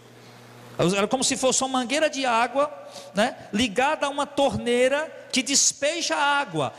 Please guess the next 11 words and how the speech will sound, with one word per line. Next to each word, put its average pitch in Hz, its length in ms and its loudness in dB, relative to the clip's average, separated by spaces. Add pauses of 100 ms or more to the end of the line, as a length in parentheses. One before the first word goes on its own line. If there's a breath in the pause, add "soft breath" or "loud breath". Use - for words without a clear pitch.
(160 loud breath)
mas 226 300 0
que 254 140 -4
a 262 260 0
mangueira 262 500 2
está 277 380 0
apenas 349 560 0
sendo 294 400 0
usada 269 400 0
como 269 340 -2
um 330 140 -6
canal 262 720 0